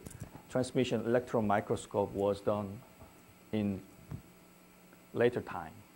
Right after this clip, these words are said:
Here, this is the Martensite, and this is the austenite. And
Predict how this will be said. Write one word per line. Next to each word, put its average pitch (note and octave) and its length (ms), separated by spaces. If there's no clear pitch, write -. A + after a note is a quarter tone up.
Here, A#2+ 420
this D3 340
is C3+ 280
the A#2+ 100
Martensite, B2 560
and G2 260
this A2 360
is G#2+ 280
the G#2+ 120
austenite. G2 640
And G2+ 320